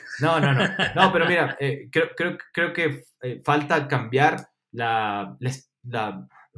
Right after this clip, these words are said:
Speaker 1: no sé si la imagen que, que, que tiene la banca. No voy a decir el nombre del banco, pero tiene su matriz en, en, en una de las calles principales de aquí en Quito. Em, y, em, al frente de ese banco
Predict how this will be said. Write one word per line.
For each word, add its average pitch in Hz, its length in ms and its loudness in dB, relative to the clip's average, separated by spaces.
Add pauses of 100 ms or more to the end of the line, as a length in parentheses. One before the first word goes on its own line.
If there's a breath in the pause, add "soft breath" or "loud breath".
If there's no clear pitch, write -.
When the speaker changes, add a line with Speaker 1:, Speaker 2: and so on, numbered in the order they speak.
(140)
Speaker 1:
no 143 220 -4
sé 151 160 -4
si 151 140 -2
la 139 80 4
imagen 139 460 4
que, 110 180 -8
que, 104 180 -12
que 107 100 -10
tiene 120 220 -4
la 107 80 -4
banca. 95 220 -8 (760 soft breath)
No 151 120 0
voy 160 100 6
a - 20 6
decir 143 160 4
el 135 60 2
nombre 117 160 -2
del 101 80 -4
banco, 101 260 -8
pero 104 340 -6 (160)
tiene 110 220 -8
su - 100 -14
matriz 98 340 -6
en, 92 280 -6
en, 98 220 -12
en 98 200 -10
una 104 200 -6
de 95 80 -4
las 92 140 -10
calles 101 180 -10
principales 95 360 -6
de 95 60 -8
aquí 95 120 -10
en 95 60 -6
Quito. 95 300 -16 (460 loud breath)
Em, 95 520 -4 (240)
y, 143 440 0 (300)
em, 107 600 -8 (180)
al 135 140 4
frente 190 320 4
de 131 80 2
ese 123 140 -6
banco 104 500 -6